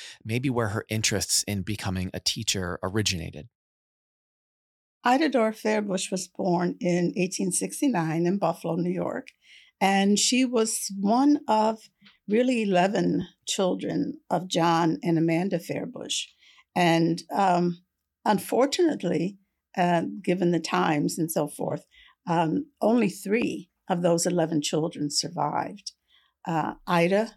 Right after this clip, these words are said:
Speaker 2: uh, an older brother, Nelson Fairbush, who, uh, is a, another person who's on my list of, of people to talk about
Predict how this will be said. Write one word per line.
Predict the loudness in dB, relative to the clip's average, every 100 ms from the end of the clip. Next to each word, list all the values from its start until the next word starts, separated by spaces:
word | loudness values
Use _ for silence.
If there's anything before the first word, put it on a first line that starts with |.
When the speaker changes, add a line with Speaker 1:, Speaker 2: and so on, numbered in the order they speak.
| _ _ -4
Speaker 2:
uh, | 0 0 0
an | 2
older | 2 2 0
brother, | 0 0 0
Nelson | 0 0 -2 -2 -4 -6 -10 _ _ _ _ 0
Fairbush, | 2 2 0 -2 -4 -2
who, | 0 0 -2 -4 -6 0
uh, | 2 4 2
is | 2 0 2
a, | 0 0
another | 0 2 2
person | -2 -2 -2 -2
who's | -4 -2
on | -2 0
my | 0
list | 0 0 -2 -2
of, | -6 -8 _ _ -16
of | -10
people | -4 -2 -2
to | -4
talk | -2 -2 -2
about | -4 -2 -2 -6